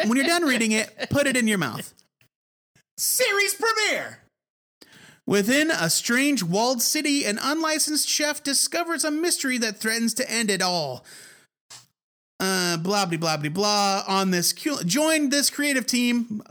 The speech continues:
who I just listed, on this culinary epic adventure, Flavor, where chefs are the ultimate celebrity and food is the most valued commodity, featuring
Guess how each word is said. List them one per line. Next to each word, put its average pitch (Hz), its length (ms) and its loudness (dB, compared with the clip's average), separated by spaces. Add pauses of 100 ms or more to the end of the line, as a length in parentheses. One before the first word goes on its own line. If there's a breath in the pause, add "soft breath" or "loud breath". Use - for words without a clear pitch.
who 180 140 0
I 160 60 0
just 202 260 0
listed, 160 420 -2 (520 loud breath)
on 294 260 4
this 247 200 4
culinary 339 640 0
epic 311 320 0
adventure, 214 680 0 (300)
Flavor, 370 760 0 (1000 loud breath)
where 247 160 2
chefs 320 400 2
are 254 320 4
the 220 260 0
ultimate 302 460 2
celebrity 180 560 2
and 160 180 -2
food 240 320 2
is 170 140 0
the 160 60 0
most 170 260 0
valued 170 480 0
commodity, 170 720 0 (720 loud breath)
featuring 320 580 2